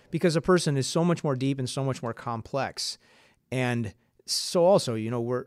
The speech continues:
we're talking about the Christian faith. We're talking about faith in Jesus the Christ. He's, he's a, he's a person, you know, divine and human person, and there's so much to him. And if we just let a first impression of him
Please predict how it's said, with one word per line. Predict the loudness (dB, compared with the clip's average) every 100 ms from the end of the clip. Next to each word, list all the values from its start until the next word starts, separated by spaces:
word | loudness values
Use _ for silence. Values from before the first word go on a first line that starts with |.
| _
we're | -4
talking | -2 -2
about | -2 -2 -2 _
the | -12
Christian | -2 -2 0 -4
faith. | -2 -6 -4
We're | -4
talking | -2
about | -2 -6 -6
faith | -2 0 0
in | -4 -4
Jesus | -2 -2 -2 -4 -6 -8
the | -10
Christ. | -2 -2 -2 -6 -12 _ _ _ _
He's, | -2 -2 -4
he's | -4 -2 -2
a, | -6 _ _
he's | _ -2
a | -2 -6 -2
person, | 2 2 2 -6 -10 -10
you |
know, | -8 -10 -6
divine | -4 -2 0 0
and | 0
human | 0 0 -2
person, | -2 -2 -2 -6 -6 _ -20 _ _ _
and | -6 -2
there's | -2
so | 2 4
much | 4 4 -2
to | 0 4 6
him. | 4 -2 -12 -18 _ _ _
And | -6 -6
if | -2
we | -2
just | -2 0 2
let | 2
a | 0
first | 0 -2 0 -4
impression | -4 -4 -2 -4
of | -4 -4
him | -4 -4 -4